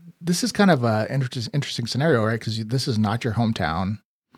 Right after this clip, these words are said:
I mean, you know the people that you've met here and a few others, and there definitely have been quite a few awkward <laughs> conversations. I, I don't know how personable Trunk would be, like, with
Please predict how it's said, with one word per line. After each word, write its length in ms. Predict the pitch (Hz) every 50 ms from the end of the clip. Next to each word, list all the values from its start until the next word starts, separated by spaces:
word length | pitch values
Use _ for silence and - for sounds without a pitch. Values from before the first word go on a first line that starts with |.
| _ _ _ _ _ -
I 80 | - 92
mean, 300 | 87 92 90 78 82 101 -
you 160 | 110 98 98
know 220 | 98 98 101 107
the 80 | 107 104
people 260 | 107 110 - 98 95 101
that 120 | 101 92
you've 200 | 101 104 98 92
met 240 | 104 110 117 120 110
here 380 | - - 107 92 95 101 107
and 100 | 107 101
a 40 | 101
few 280 | 98 - - 131 131 117
others, 360 | 95 98 110 110 117 120 113
and 280 | 110 92 95 101 104 - - _ _ _ _ _ _ _ _ _ _ _ _ _ - _ _ _ -
there 240 | 127 131 143 139 127
definitely 420 | 131 151 160 160 - 175 156 131
have 380 | 101 - - 120 131 139 131 131
been 380 | 135 123 123 120 123 123 120
quite 260 | 117 - - 92 113
a 60 | 120 113
few 260 | - - 123 120 -
awkward 360 | - - 120 - - 147 139
<laughs> 80 | - -
conversations. 880 | 151 - - 160 170 - - 156 151 143 - - 175 196 220 208 - - - - _
I, 220 | 113 135 - 165 190
I 20 |
don't 140 | 214 285 311
know 80 | 302 269
how 160 | 196 202 220
personable 640 | - - - - 160 160 - - 151 139 131 143 131
Trunk 320 | - - 139 131 123 127
would 200 | 131 120 110 107 123
be, 580 | 110 110 110 110 107 107 107 107 107 110 - _ _ - - _ _ _ _ _ _ _
like, 220 | - 117 123 - -
with 220 | 135 131 123 131